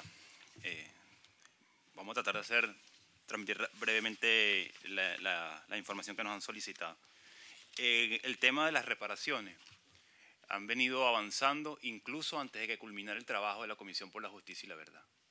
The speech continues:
El veintisiete de febrero del año dos mil dieciséis, el presidente Nicolás Maduro, eh, autorizó proceder a la atención integral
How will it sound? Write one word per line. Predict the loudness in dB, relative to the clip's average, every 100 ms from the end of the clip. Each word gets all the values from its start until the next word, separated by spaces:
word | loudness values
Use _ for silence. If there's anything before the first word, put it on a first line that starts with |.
| _ _ -20 _ _ _
El | -10 -4
veintisiete | 2 2 2 4 6 6 8
de | 8
febrero | 8 6 8 10 8 4
del | 4 4
año | 4 2 0
dos | 0 -2
mil | -4
dieciséis, | -2 -2 -2 0 0 -2 _ _ -20 -20 -18 -14
el | -8
presidente | -6 -4 4 4 4 4 8 10 10 8
Nicolás | 4 -2 2 2 2
Maduro, | 0 -2 -2 -6 -12 -20 _ _ _ -20 -20 -20 -12
eh, | -8 -6 -6 -10 -16 _
autorizó | 0 0 0 -4 -2 -2 0 0 -2 -20 -20 -20 -20 -10
proceder | -4 -2 2 6 8 6 6
a | 6
la | 6
atención | 4 -2 2 6 4 2 -2
integral | -2 2 4 6 6 4 0